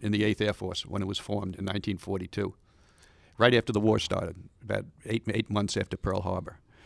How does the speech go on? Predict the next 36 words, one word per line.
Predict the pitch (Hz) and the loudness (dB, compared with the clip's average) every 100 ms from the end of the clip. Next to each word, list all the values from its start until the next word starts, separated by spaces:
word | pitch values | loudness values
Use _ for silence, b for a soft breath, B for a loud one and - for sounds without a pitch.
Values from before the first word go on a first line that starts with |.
| b b b | b b b
And, | 98 95 90 90 | -2 0 0 0
uh, | 95 95 95 95 87 - | -2 -2 -2 -4 -8 -6
so | - 113 | 2 4
it | 104 92 | 4 4
just, | 110 - - | 2 0 -2
um, | 104 101 101 90 95 - - _ _ - - - | 2 2 0 -4 -10 -20 -20 _ _ -20 -16 -6
it | 120 | -2
went | 113 120 | 2 2
from, | - 117 107 - | 2 0 0 -6
<laughs> | - 127 | -8 0
it | 123 | 6
had, | 123 123 | 6 6
uh, | 127 120 | 2 6
no | 143 175 | 10 12
airplanes | 156 - 151 131 110 | 12 10 6 6 6
and | 117 | 6
nine | 120 113 | 4 4
people. | - - - - B B B - | 2 0 -6 -10 B B B 2
And | 113 | 2
it, | 113 131 123 | 2 -6 -2
it | 120 110 | -2 4
went, | 123 123 | 4 4
it | 120 - | -2 4
went | 123 113 | 4 4
from | 123 107 - _ - - | 2 0 -4 _ -20 -18
t-, | - | -14
what | 110 113 | -2 0
we | 123 | 4
all | 113 107 | 4 4
know | 113 | 4
today | 104 117 120 104 | 4 4 4 4
is, | 95 - | 0 -4
you | 98 | -4
know, | 95 | -2
the | 101 | -4
famous, | - 107 101 - | 0 2 0 -2